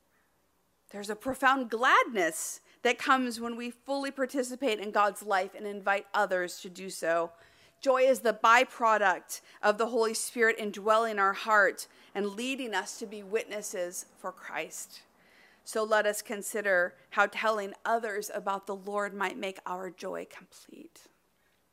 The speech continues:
Eliza Hamilton spent her last years giving tours of her home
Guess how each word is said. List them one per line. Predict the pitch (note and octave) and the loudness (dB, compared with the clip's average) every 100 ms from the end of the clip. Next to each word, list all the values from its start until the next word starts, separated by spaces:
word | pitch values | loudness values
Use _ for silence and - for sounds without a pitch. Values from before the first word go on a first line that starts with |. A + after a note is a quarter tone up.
| _ _ _ _ _ _ _ _ _ _ _ - - _ _ _ _ _ _ _ _ _ _ _ _ _ _ _ _ - | _ _ _ _ _ _ _ _ _ _ _ -20 -20 _ _ _ _ _ _ _ _ _ _ _ _ _ _ _ _ 2
Eliza | B3 C4+ C4 | 6 8 6
Hamilton | C4 C4+ C4+ C4+ C4 | 0 2 2 2 0
spent | A#3 - B3 | 0 2 2
her | A#3+ A#3 | 4 2
last | A#3 A3+ A3+ B3 - | 4 6 6 6 0
years | A#3+ A#3+ A#3 A3 | -2 0 0 0
giving | A#3+ A#3 A3+ | -6 -4 -6
tours | - B3+ B3+ B3 A#3+ | -4 2 2 2 -2
of | G#3 | -4
her | A3 A#3+ | -4 -4
home | - B3 A3+ G3 | -4 -4 -4 -6